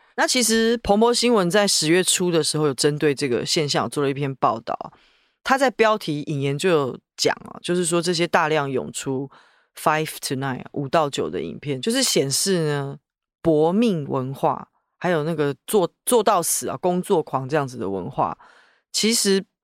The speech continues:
并没有因为安静辞职的这个风潮而式微，而且它反而还更彰显。那其实想当然尔嘛，这，这样子的运动一定有很多人是持怀疑啊或讪笑的态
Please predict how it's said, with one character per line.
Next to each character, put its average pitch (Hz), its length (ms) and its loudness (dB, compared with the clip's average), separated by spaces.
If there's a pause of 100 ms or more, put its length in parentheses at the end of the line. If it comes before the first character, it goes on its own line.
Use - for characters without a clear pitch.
(120)
并 233 220 4
没 151 240 2
有 139 400 -2 (160)
因 180 320 2
为 147 420 0 (120)
安 165 180 0
静 151 340 -2 (100)
辞 - 280 -6
职 135 180 -6
的 135 60 -2
这 143 100 -8
个 143 140 -4
风 135 280 -8
潮 - 300 -10
而 190 80 -6
式 - 300 -4
微， 76 180 -8 (400)
而 151 80 -8
且 175 100 -4
它 180 100 0
反 139 300 -2
而 123 160 -2
还 127 340 -4 (280)
更 196 180 2
彰 147 240 -2
显。 - 240 -4 (460)
那 320 120 0
其 240 160 2
实 226 80 2
想 143 240 0
当 190 160 4
然 151 220 2
尔 135 160 2
嘛， - 180 -2
这， 220 160 -2 (160)
这 - 140 2
样 214 180 2
子 131 200 -4
的 123 160 2
运 139 240 -2
动 104 260 -2 (300)
一 190 180 -2
定 180 380 0 (100)
有 127 340 -4
很 127 280 -4
多 165 180 4
人 135 100 2
是 147 140 -4
持 131 240 -4
怀 131 240 -2
疑 127 220 -6
啊 139 240 -10
或 151 120 -4
讪 143 300 -2
笑 139 240 -2
的 107 80 -8
态 - 240 -10